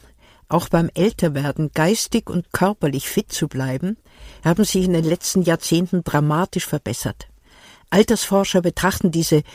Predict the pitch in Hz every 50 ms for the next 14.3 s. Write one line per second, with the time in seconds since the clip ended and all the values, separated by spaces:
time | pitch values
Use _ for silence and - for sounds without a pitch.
0 | - - - - 156 160 185 196 - - 185 165 165 165 190 233 233 - - -
1 | 185 - - - 175 175 175 170 - - - - - - - 180 202 - - 185
2 | - 180 165 165 156 - - 143 - - - 165 170 - - - 147 - - 135
3 | 165 226 277 - - - - 131 127 117 - - 139 131 131 123 - - 143 -
4 | - - 143 165 233 269 - - - - 143 180 208 _ - - - - - _
5 | _ - - - 196 208 202 196 190 156 - 156 156 - - - 156 170 214 254
6 | - - - 214 202 196 185 - - 151 165 170 180 175 - 151 - - - 147
7 | 165 - - - 165 151 143 135 120 120 110 98 - - - _ _ _ _ _
8 | _ _ _ _ _ _ _ _ - 156 156 - - 160 147 - 143 139 156 175
9 | - - 277 285 - - - _ - - - - - - - 175 - - 185 185
10 | - - 156 - - 165 156 147 - - 151 170 185 - - 233 233 214 - -
11 | - 151 147 147 147 - - 156 156 - - 160 - - 180 202 233 - 240 214
12 | - - - - - 165 160 - - 156 - - - 180 208 233 214 - 143 -
13 | - 131 123 - 120 - - - 139 135 - 120 113 - - 156 131 135 147 -
14 | - 120 95 - -